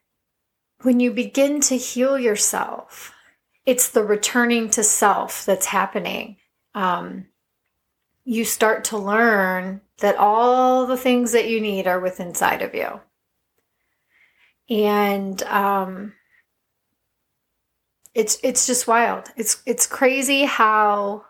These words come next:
how much goes into who, who we are based on our environment and the people in it.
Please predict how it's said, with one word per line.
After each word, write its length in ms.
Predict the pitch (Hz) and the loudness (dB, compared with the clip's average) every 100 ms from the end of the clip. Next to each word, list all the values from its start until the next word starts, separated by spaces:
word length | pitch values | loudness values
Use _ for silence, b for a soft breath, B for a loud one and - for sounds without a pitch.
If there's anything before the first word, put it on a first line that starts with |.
| _ | _
how 520 | - - - 220 226 | -12 -8 -2 -2 -2
much 320 | 233 208 - - | -4 -4 -4 -4
goes 240 | 196 196 | -4 -2
into 460 | 190 190 - 185 202 | -6 -6 -4 -4 -4
who, 560 | - 190 190 185 190 B B B B - | -6 -6 -6 -10 -12 B B B B -6
who 300 | 269 269 269 | -2 0 2
we 180 | 262 | 2
are 280 | 247 247 247 | 4 4 2
based 300 | 233 226 226 | 2 2 2
on 140 | 214 208 | 2 2
our 300 | 180 190 185 | 2 2 2
environment 880 | 185 185 185 208 220 226 226 226 202 | 0 2 4 4 2 0 0 -2 -4
and 120 | 196 | -4
the 60 | |
people 400 | 185 - 214 196 - | -6 -6 -2 0 0
in 140 | 190 | 2
it. 340 | 214 214 - | 2 2 -4